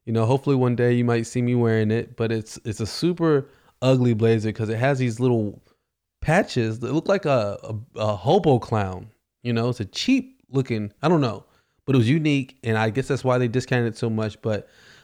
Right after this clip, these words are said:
I said, "Put it in the bag." And I know what you're probably thinking, like, "Michael,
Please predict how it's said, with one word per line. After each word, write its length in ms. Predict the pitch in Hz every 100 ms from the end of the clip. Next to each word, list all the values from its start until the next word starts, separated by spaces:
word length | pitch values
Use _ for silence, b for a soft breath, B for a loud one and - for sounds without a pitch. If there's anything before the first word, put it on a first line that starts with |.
| b
I 60 |
said, 260 | 110 113 104
"Put 120 | 123
it 20 |
in 100 | 117
the 80 | 107
bag." 380 | 98 104 92 87 _ _ _ _ -
And 140 | 110
I 40 | 120
know 100 | 143
what 140 | 143
you're 80 | 117
probably 240 | 113 107
thinking, 340 | - 110 110 104
like, 240 | 104 101 b b
"Michael, 360 | 165 220 135